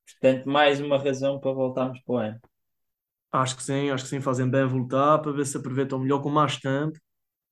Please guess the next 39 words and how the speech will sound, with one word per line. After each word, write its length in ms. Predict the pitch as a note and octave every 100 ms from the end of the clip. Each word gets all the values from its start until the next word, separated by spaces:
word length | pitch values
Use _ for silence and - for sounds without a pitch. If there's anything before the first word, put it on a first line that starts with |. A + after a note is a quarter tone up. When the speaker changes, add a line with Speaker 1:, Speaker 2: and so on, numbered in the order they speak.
| _ _
Speaker 2:
Ahm, 1500 | C#3 C#3 C3+ C3+ C3+ C3+ C3+ C3 C3 C3 C3 C3+ C3 C3 C3 - _ _ _ _ _ _ _ _ -
com 80 | D3
mais 220 | D3+ C3
tempo 200 | D3+ D3
e 60 |
com, 380 | C#3+ D3 C#3 C3+
eh, 220 | C#3 C#3 C3
não 200 | D3 C#3+
só 380 | C#3+ D3+ C#3+ B2+
em, 580 | C#3 B2+ C3+ B2+ B2 -
em, 60 |
em 80 | C3+
dias, 240 | C3 D#3 D3
mas 140 | C#3+
também 300 | D3 C#3+ C#3+
para, 160 | C#3 C3
para 140 | C#3
essas 360 | C3+ - - C3
ocasiões, 480 | C3 C3+ A#2 C3+ C3
porque 420 | - C3+ C3 A#2+
é 80 | A#2+
sempre 320 | B2 C3 A#2
bom 180 | A2+ C3+
e 100 | C3+
o, 260 | B2+ A#2+ A#2+ _ _ _ _ _ _ _ _ _
e, 60 | C#3 C3+ C3
e 100 | C3+
os 120 | C3+
aways 260 | C3+ C#3 C3+
não 100 | C#3
é 60 |
só 220 | C3 C#3+ C#3
o 60 |
jogo, 300 | A#2+ A#2 G2+ _ _
como 120 | A2+
vocês 300 | G#2+ B2 A#2+
sabem, 340 | A#2 G2 F2+
é 60 | F#2
óbvio. 320 | G#2+ F2+ -